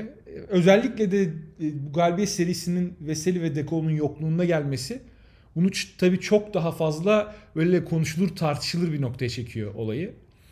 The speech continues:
O yüzden senin fikrini merak ediyorum. Yani ben de sonrasında ufak ufak paylaşayım düşüncelerimi. Seninle başlayalım konuk olarak. Sence Fenerbahçe'de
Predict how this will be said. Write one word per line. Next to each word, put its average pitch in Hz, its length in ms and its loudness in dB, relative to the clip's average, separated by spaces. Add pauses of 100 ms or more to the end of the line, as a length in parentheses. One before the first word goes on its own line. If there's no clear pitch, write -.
(180)
O 185 100 6
yüzden 202 160 4
senin 233 240 4
fikrini 214 280 2
merak 202 340 4
ediyorum. 151 360 0 (220)
Yani 143 200 -6
ben 180 200 4
de 156 60 -2
sonrasında 131 580 -4
ufak 127 220 -8
ufak - 280 -10
paylaşayım 131 500 -4
düşüncelerimi. 135 580 -4 (380)
Seninle 175 360 2
başlayalım 139 440 0
konuk 135 300 -2
olarak. 156 300 -2 (420)
Sence 240 520 2
Fenerbahçe'de 214 880 4